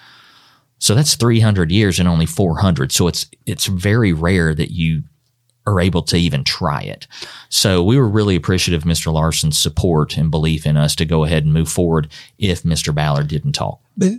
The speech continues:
Speaker 2: and I was gonna say that knowing, uh, Ray and his office, that was a huge degree of trust in you all. I mean, I, I don't,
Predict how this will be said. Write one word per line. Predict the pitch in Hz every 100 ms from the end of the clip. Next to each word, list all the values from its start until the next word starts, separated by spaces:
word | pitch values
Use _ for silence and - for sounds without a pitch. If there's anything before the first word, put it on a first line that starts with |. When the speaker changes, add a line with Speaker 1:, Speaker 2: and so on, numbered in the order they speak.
| 320
Speaker 2:
and | 208 151
I |
was | 139 135
gonna | 131
say | 110 131 123
that | 120 113
knowing, | 139 127 113 104
uh, | 98 98 120
Ray | 202 123 117
and | 107
his | 92 107
office, | 107 - 139 - -
that | 131 110
was | 101
a | 92
huge | 110 107 101 -
degree | 110 107 101
of | 92
trust | - 92 -
in | 92
you | 95 82
all. | 80 - _ _ _ _ -
I | 107
mean, | 98 98 135
I, | 131 110 127
I | 120
don't, | 117